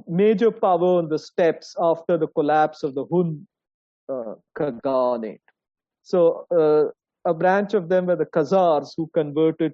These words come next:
to, uh, Judaism due to the proselytizing activities of some rabbis. And, uh, this Jewish Khaganate of the Turks, uh, one of their,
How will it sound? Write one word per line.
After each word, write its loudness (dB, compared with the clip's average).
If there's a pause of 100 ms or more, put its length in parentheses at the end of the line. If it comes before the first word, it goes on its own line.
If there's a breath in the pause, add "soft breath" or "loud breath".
to, -4
uh, 0
Judaism 0
due -6
to -10
the -4 (120)
proselytizing -2
activities -6
of -6
some -10
rabbis. -4 (680)
And, -6
uh, -4 (1400)
this -4
Jewish -2
Khaganate 0
of -2
the -2 (100)
Turks, -2 (760)
uh, 2 (720)
one 0
of -2
their, 4